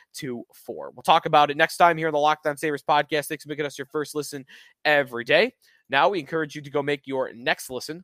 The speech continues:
Locked On Sports Today. Peter Bukowski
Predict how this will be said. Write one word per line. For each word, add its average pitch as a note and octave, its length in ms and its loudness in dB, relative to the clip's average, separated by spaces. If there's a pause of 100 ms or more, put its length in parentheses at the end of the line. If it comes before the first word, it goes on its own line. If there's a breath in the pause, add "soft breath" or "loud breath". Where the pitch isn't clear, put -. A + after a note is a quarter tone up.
(100)
Locked C#3 360 2 (120)
On D3+ 240 0
Sports - 640 -6 (100)
Today. C#3+ 480 -2
Peter G3 260 -4
Bukowski D#3+ 600 2